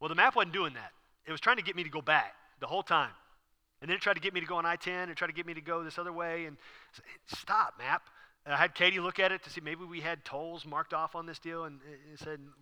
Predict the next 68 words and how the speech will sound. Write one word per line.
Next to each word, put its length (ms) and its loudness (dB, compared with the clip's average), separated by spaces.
"We 120 -14
just 120 -12
can't 180 -6
figure 180 -6
it 60 -4
out. 140 -2
I'm 100 -8
just 100 -12
gonna 120 -10
go. 180 2
I 100 4
know 180 2
where 140 8
I'm 80 4
going. 320 2
We're 100 2
in 60 -2
Houston. 340 -6
I 80 0
was 140 -4
raised 240 2
in 100 -8
Houston. 380 -8
I 80 0
learned 180 2
to 40 -8
drive 360 8
in 80 -6
Houston. 320 -4
I 60 2
know 120 2
where 100 4
I'm 80 2
going." 220 0
And 100 -6
so 120 -2
we're 100 -2
going 220 2
down 100 0
the 80 -2
Beltway. 400 2
And, 380 0
uh, 240 6
the, 120 0
if 100 -2
you 80 -8
don't 100 -2
know 120 0
much 140 0
about 120 -2
Houston, 260 -8
the 80 -8
Beltway, 440 2
the 60 -8
way 100 4
Houston 480 -2
is, 420 0
is 200 -6
downtown 320 4
Houston's 420 -6
right, 220 6
you 80 -12
know, 80 -8
in 100 -10
the 60 -14
middle 180 -2
of 60 -8
Houston. 300 -16